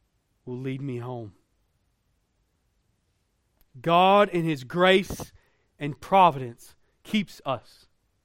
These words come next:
and will bring us to our eternal home with him. As we close in this passage in verse twenty-three, we see that elders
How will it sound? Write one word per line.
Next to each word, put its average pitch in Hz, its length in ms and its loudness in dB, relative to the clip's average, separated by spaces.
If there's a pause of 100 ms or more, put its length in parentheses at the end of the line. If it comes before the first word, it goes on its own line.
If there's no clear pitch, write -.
(720)
and 160 180 -2
will 165 120 2
bring 185 420 0
us - 480 -4 (800)
to 170 300 -6
our 151 200 -4
eternal 151 400 -8
home 135 400 -8 (840)
with 135 240 -6
him. 135 300 -8 (3250)
As 143 160 -12
we 151 80 -8
close 180 380 0
in 170 80 -8
this 151 160 -8
passage 156 480 -4
in 151 140 -6
verse 160 220 -4
twenty-three, 147 640 -10 (1400)
we 135 80 -12
see 202 160 -6
that 175 200 -2
elders 185 640 -2